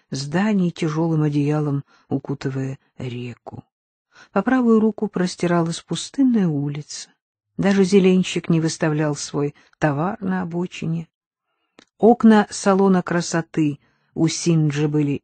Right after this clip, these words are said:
темны. Методистская церковь заперта на замок. Чайная не проявляла интереса к столь раннему гостю. Линли прошёл к мосту.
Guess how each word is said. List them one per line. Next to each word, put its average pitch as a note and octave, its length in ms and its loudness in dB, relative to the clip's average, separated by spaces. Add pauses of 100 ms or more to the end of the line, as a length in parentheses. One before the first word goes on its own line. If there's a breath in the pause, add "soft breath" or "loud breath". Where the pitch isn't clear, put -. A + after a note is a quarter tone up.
темны. E3+ 520 4 (800 loud breath)
Методистская F3+ 680 2
церковь E3 520 -2 (200 soft breath)
заперта D#3 520 -2
на C#3+ 160 0
замок. C#3+ 640 -4 (400)
Чайная E3+ 840 2
не E3 200 4
проявляла D#3+ 580 2
интереса D#3 680 -2 (400)
к - 80 -14
столь A#3 320 0
раннему D3+ 580 0
гостю. - 520 -14 (1080 loud breath)
Линли C4+ 440 8
прошёл A#3+ 420 0
к - 80 -4
мосту. G3+ 520 0